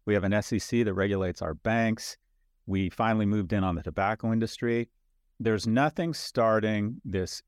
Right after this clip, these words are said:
enormous, the biggest coal fire plants in the world aren't in Kentucky or in Shenzhen. They're in Silicon Valley. And the emission we're choking on is content that figures out who you are and your beliefs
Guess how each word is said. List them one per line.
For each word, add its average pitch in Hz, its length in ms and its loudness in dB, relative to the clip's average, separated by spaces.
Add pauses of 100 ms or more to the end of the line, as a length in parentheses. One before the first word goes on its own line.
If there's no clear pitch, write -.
(120)
enormous, 113 840 0 (380)
the 107 80 -2
biggest 151 360 0
coal 156 320 0
fire 113 640 0 (340)
plants 110 420 0
in 104 80 0
the 95 60 0
world 87 440 -2
aren't 110 180 0
in 135 80 0
Kentucky 113 600 0
or 95 200 -2
in 85 60 -2
Shenzhen. 101 760 -2 (320)
They're 101 100 -2
in 98 80 2
Silicon 107 560 2
Valley. 85 440 -2 (500)
And 101 140 2
the 104 40 4
emission 135 420 2
we're 151 100 2
choking 113 500 2
on 87 440 -4
is 107 200 -4
content 127 720 0
that 113 120 -6
figures 110 380 -4
out 92 180 0
who 120 140 -2
you 120 200 2
are 107 120 6
and 107 80 2
your 101 100 0
beliefs 92 600 -4